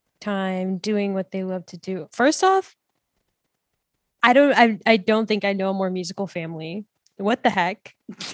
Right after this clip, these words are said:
Like, I saw <laughs> all of y'all, like, can sing and play and do all of these things. I'm like,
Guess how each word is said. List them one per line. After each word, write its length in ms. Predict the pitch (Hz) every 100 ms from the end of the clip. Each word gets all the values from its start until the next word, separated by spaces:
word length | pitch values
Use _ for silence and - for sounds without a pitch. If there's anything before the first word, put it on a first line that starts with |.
| - -
Like, 120 | 220
I 120 | 214 226
saw 400 | - 226 202 277
<laughs> 1120 | 285 233 - 381 320 453 - _ - - _
all 200 | 214 240
of 120 | 302 302
y'all, 280 | 302 294
like, 220 | 254 226 220
can 300 | 247 220 214
sing 380 | - 220 226 247
and 160 | 220 214
play 380 | 208 190 208 220
and 160 | 202
do 160 | 190 202
all 180 | 202 220
of 120 | 208
these 220 | 240 220
things. 400 | - 185 196 226
I'm 80 | 240
like, 260 | 226 220